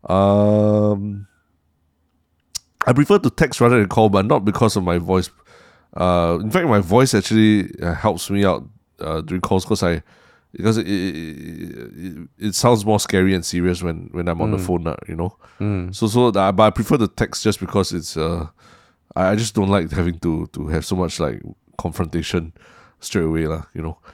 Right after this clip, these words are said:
Speaker 1: if
Speaker 2: Mm.
Speaker 1: I'm arguing with someone about something. And do you try any speech classes to change the way you talk? Uh, no, not yet, not yet. But yeah.
Speaker 2: Mm.
Speaker 1: And then, okay, Harish, your question. Do you think his voice was weird and got to know him, but eventually got used to it?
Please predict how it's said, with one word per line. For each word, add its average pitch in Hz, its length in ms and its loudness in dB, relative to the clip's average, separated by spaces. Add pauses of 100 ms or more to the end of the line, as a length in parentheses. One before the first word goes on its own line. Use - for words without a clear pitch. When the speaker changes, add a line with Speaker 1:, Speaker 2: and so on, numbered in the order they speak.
(180)
Speaker 1:
if 104 140 -2
Speaker 2:
Mm. 87 80 2
Speaker 1:
I'm 82 260 -6
arguing 85 300 -4
with 82 80 -6
someone 85 240 -4
about 71 140 -6
something. 82 280 -8 (480)
And 92 240 0
do 110 80 4
you 135 80 6
try 165 180 2
any 143 100 2
speech - 280 -2
classes 104 360 0
to 98 80 -6
change 95 280 -2
the 90 60 0
way 87 100 2
you 85 100 0
talk? - 340 -8
Uh, 87 540 0 (720)
no, 117 300 0
not 101 100 -4
yet, 95 260 -2
not 87 120 -10
yet. 76 200 -10 (320)
But - 160 -10
yeah. 82 180 -4 (640)
Speaker 2:
Mm. 95 380 -2
Speaker 1:
And 87 80 -4
then, 95 180 0
okay, 95 240 0
Harish, 92 380 0
your 90 80 -4
question. 85 380 -6
Do 101 80 0
you 113 60 2
think 135 200 0
his 98 160 0
voice 104 240 2
was 87 100 -6
weird 92 140 0
and 87 100 -4
got 87 100 -2
to 85 40 -8
know 87 140 -4
him, 90 120 -2
but 80 120 -6
eventually 85 400 -6
got 92 160 -4
used 82 280 -6
to - 160 -4
it? 90 120 -8